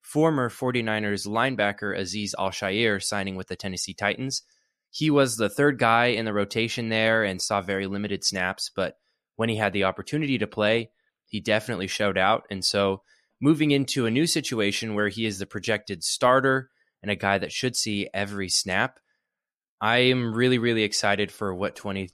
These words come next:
twenty-three has to hold for him, 'cause I think, uh, this is gonna be his best season yet by far. What do you think about that?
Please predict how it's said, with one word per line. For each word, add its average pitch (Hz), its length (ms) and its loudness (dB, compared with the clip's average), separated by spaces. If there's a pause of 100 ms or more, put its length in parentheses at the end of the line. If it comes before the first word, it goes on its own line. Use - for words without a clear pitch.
twenty-three 98 600 -6
has 110 240 0
to 98 80 -10
hold 113 200 0
for 147 120 2
him, 170 240 0
'cause 110 180 -4
I 101 120 2
think, 107 360 -6
uh, 98 280 2 (500)
this 113 160 -2
is 110 80 -6
gonna 113 180 0
be 104 120 0
his 98 140 0
best 104 300 2
season 95 300 -4
yet 90 180 -4
by 85 160 -4
far. 82 420 -2
What 101 120 0
do 127 80 0
you 120 80 -2
think 101 160 -4
about 85 260 -6
that? 87 220 -8